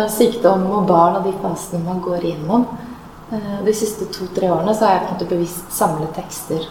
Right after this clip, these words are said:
og skisser. Og føler liksom at jeg har fått noe å komme med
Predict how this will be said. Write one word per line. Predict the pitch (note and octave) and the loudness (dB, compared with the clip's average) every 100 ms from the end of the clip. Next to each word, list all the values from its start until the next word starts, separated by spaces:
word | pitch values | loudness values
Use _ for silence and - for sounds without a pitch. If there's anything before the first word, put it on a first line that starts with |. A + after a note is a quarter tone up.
| - | -8
og | F3+ | -6
skisser. | G3+ - - G3+ - - - - - - - | -6 -6 -8 -8 -10 -16 -18 -18 -18 -20 -12
Og | G3+ | -10
føler | - F3+ E3 | 0 2 2
liksom | F#3+ F3+ | 0 -2
at | E3+ - - | -6 -8 -6
jeg | F#3+ | -4
har | F#3+ | 0
fått | F#3+ F#3+ F#3+ B3 | 0 0 4 8
noe | C4+ A3+ B3 C#4+ | 8 8 4 6
å | |
komme | C#4 F#3 D#3+ | 4 2 -2
med | D3 | -4